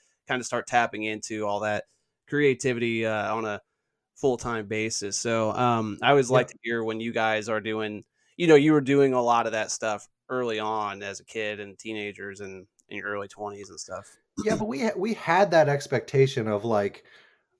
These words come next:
Speaker 2: like, "We're gonna make some crappy movie with our friends, and then we're gonna be Kevin Smith and
Speaker 1: Mm-hmm.
Speaker 2: like, or Nirvana." Like, I grew up in that time where it was like,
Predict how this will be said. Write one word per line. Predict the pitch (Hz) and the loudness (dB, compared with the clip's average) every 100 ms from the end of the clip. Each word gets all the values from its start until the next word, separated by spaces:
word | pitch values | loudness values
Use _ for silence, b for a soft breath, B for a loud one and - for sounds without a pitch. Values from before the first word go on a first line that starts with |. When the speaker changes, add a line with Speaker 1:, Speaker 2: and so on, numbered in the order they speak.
| _ _ - | _ _ -4
Speaker 2:
like, | 107 - - _ _ _ _ 135 | -4 -4 -16 _ _ _ _ -2
"We're | 175 | 0
gonna | 143 | 0
make | 127 139 | -2 -4
some | - 135 | -2 -2
crappy | 170 160 160 | 2 2 2
movie | 160 156 | 2 2
with | 156 147 | 2 2
our | 131 | 0
friends, | 185 220 170 123 | 4 4 4 0
and | 143 | 0
then | 160 | 0
we're | 151 | 0
gonna | 151 147 | 0 -2
be | 135 156 156 135 _ | -2 -2 -4 -8 _
Kevin | - 190 175 | -2 -2 -2
Smith | - 233 220 - | 0 2 2 0
and | 135 127 | 0 2
Speaker 1:
Mm-hmm. | 120 117 120 113 104 - 127 | 2 0 -2 -4 -8 -12 -6
Speaker 2:
like, | 143 139 135 - _ | 0 0 -2 -16 _
or | 143 143 139 147 | -10 -4 -2 0
Nirvana." | 160 160 226 202 143 123 | 0 4 6 6 6 4
Like, | 123 120 135 139 156 | 2 2 -2 -4 -2
I | 170 | -2
grew | 160 202 | 2 2
up | 185 | 2
in | 160 | -2
that | 143 - | -2 -2
time | 156 151 | -2 0
where | 135 | 0
it | 135 | 0
was | 117 | 0
like, | 123 117 - | 0 0 -4